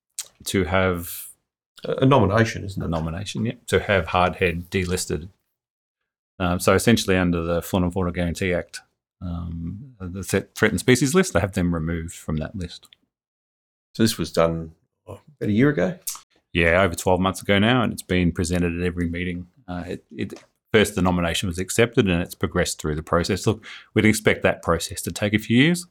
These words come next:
Speaker 1: There's a report being produced now, then there'll be a public consultation period, et cetera. Uh, probably another twelve months before we'll get an outcome, but it's certainly being looked at, which is fantastic. It's back on the agenda.
Speaker 2: A-, and the evidence presented,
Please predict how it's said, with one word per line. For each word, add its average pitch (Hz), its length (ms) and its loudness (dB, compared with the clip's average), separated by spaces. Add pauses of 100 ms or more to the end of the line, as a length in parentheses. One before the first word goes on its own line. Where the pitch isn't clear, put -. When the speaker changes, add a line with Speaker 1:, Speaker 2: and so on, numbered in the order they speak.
(140)
Speaker 1:
There's 92 160 0
a 87 40 -2
report 92 340 2
being 90 200 -2
produced 90 380 -4
now, 92 280 -2 (280)
then - 80 0
there'll 85 120 2
be 87 100 -2
a 82 60 -4
public 92 320 0
consultation 92 600 -2
period, 101 380 -2
et 98 100 -6
cetera. 143 380 4 (420)
Uh, 85 220 0 (180)
probably - 220 -6
another 73 220 -6
twelve 76 260 -4
months 76 220 -6
before 95 260 -6
we'll 95 100 -6
get 90 140 -6
an 85 80 -8
outcome, 90 420 -6 (340)
but - 80 -2
it's 92 160 -2
certainly 85 480 2
being 85 380 -4
looked 85 300 -10
at, 78 160 -2
which 92 140 -8
is 87 120 -8
fantastic. 92 520 -6
It's - 120 -14
back 92 180 0
on 101 120 2
the 95 80 0
agenda. 101 420 -2 (320)
Speaker 2:
A-, - 180 -4
and 107 140 4
the 101 140 6
evidence 85 360 -2
presented, 78 600 -4